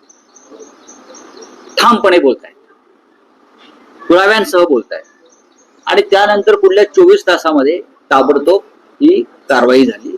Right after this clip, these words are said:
रेव पार्टीची. एकनाथराव खडसे यांनी जे मुद्दे मांडले, जे आरोप केले, त्याची चौकशी होत नाहीये, त्याची चौकशी होत नाही. पण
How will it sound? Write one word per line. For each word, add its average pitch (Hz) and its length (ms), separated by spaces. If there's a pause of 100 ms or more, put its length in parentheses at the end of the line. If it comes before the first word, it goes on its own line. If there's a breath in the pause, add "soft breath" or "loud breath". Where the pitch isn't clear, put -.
रेव 123 140
पार्टीची. - 540 (1300)
एकनाथराव 208 680
खडसे 180 280
यांनी 214 380 (540)
जे 427 120
मुद्दे 180 340
मांडले, 196 360
जे 214 80
आरोप 196 240
केले, 214 180
त्याची 214 280
चौकशी 233 440
होत 233 180
नाहीये, 147 320 (2000)
त्याची 175 260
चौकशी 226 440
होत 220 160 (100)
नाही. 160 340 (1300)
पण 226 340